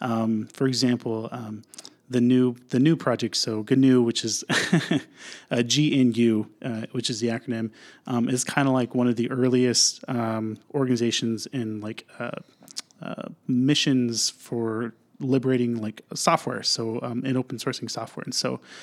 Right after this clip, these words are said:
um, one of those is the G C C compiler, which is a C compiler, um, which is a type of software that we use to, uh, literally build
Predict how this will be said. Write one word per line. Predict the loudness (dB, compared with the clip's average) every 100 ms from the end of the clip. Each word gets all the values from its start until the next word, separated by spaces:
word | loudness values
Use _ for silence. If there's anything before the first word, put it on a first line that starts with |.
| -20 -8 -2
um, | 2 2 -2 -4
one | 2 4
of | 4
those | 2 2
is | -4 -2
the | -4
G | -2 -2 -2
C | -2
C | -4 -6 -6
compiler, | -8 -8 -4 -2 -2
which | -2 -4
is | -4
a | -4
C | -4 -4
compiler, | -4 -6 -6 -6 -6 -10 -20 -20 -8
um, | -4 -2 -4
which | 2 4 4 2 -2 0
is | 2 4
a | 2 2 0
type | -2 -2 0
of | 2
software | 0 0 0 2
that | 2
we | 2 2
use | 2 2 2 0 -2 -10 -20 -20 -8
to, | 0 4 4 2 -4 -10
uh, | -6 -4
literally | -2 4 6 6 6 6 2
build | -2 -4 2 4 6 2 0